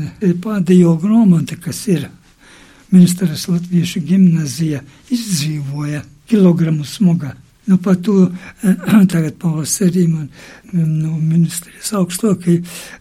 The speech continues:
ceturto škiras triju zvaigžņu ordeni. To dabūja. Nu, tas, tas, tas veicināja, ka kaut kas tur par, eh, dzimteni, par Latviju, par dzeju vispār.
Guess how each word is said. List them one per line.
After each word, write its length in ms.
ceturto 600
škiras 600
triju 240
zvaigžņu 560
ordeni. 460
To 200
dabūja. 440
Nu, 160
tas, 160
tas, 240
tas 240
veicināja, 600
ka 120
kaut 200
kas 220
tur 180
par, 200
eh, 320
dzimteni, 680
par 220
Latviju, 500
par 160
dzeju 440
vispār. 440